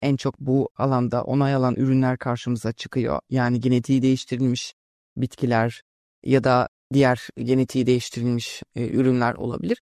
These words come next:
Fakat Avrupa Birliği'nde ve Türkiye'de özellikle bu konuda çok ciddi yasal kısıtlamalar mevcut. O yüzden ben burada G D O konusuna da değinmek istiyorum.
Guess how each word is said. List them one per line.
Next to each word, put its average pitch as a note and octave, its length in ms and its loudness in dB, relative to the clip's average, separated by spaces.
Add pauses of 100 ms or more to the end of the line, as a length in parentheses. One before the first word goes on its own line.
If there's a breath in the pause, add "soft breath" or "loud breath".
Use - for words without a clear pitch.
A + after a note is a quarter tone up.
(160)
Fakat F#3+ 340 0 (100)
Avrupa F3 440 2
Birliği'nde D#3 500 2
ve D#3 260 4 (100)
Türkiye'de D3+ 500 2
özellikle C#3+ 640 0
bu E3+ 40 0
konuda E3+ 500 0
çok - 220 -4
ciddi D#3+ 240 -2
yasal D#3+ 420 0 (100)
kısıtlamalar D3+ 720 0 (260)
mevcut. C3+ 440 -2 (180)
O D#3+ 140 4
yüzden D#3 320 0
ben D3+ 200 0
burada D3+ 260 0
G C3 240 0
D C#3+ 80 2
O D3 100 4
konusuna C#3+ 500 -2
da C3+ 180 -2
değinmek B2 440 0 (120)
istiyorum. C#3 520 -2